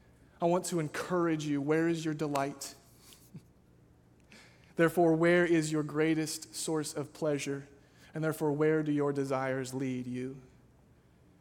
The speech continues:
I want you to delight in Jesus. I want you to delight in the fact that when you repent to him, he doesn't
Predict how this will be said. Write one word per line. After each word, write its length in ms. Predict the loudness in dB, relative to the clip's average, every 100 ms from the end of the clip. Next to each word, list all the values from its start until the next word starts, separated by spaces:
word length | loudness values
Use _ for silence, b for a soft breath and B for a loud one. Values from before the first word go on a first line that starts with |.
| _ _ _ _ -20 -20 -14
I 20 |
want 180 | -8 -6
you 80 | -6
to 80 |
delight 380 | -4 -4 -2 -4
in 140 | -6 -8
Jesus. 640 | -4 -4 -6 -14 -16 -18 -20 _ _ _ B B B B
I 20 |
want 160 | -6 -4
you 80 | -2
to 80 | 0
delight 540 | 0 0 2 2 0
in 60 | -4
the 60 |
fact 360 | -4 -4 -4 -6
that 80 | -4
when 180 | -4
you 80 | -2
repent 320 | -4 -4 -8
to 100 | -6
him, 200 | -6 -6
he 80 | -6
doesn't 340 | -4 -4 -6